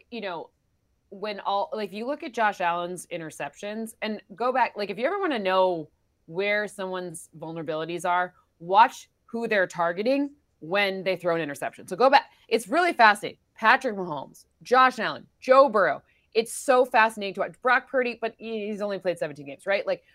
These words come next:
just going to watch wh-, who they're targeting and what they're trying to push it to. And it seems like almost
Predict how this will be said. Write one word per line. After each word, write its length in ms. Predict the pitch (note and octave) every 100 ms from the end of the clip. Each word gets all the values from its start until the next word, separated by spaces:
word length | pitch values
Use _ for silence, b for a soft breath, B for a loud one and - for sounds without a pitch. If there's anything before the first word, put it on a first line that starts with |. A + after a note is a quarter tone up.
| b -
just 240 | C#4 - G#3 F#3+
going 240 | A3+ A3+
to 120 | A3 F#3+
watch 400 | F#3+ F#3+ - - E3+
wh-, 180 | F#3+ E3+
who 220 | E3+ B3
they're 160 | A#3 G#3+
targeting 440 | G3+ F#3 F3+ E3+
and 80 | D#3
what 160 | F#3 F#3
they're 120 | F3
trying 260 | F3+ E3
to 60 | D#3
push 240 | D#3+ D3+
it 100 | F3 -
to. 300 | A#3 A#3 A3+ b b _ A#3
And 260 | A3+ A3 -
it 160 | A3+ -
seems 520 | - C4 C#4 D4 A#3+
like 340 | A#3 G#3 - _ _ _
almost 320 | A3+ A3 G3+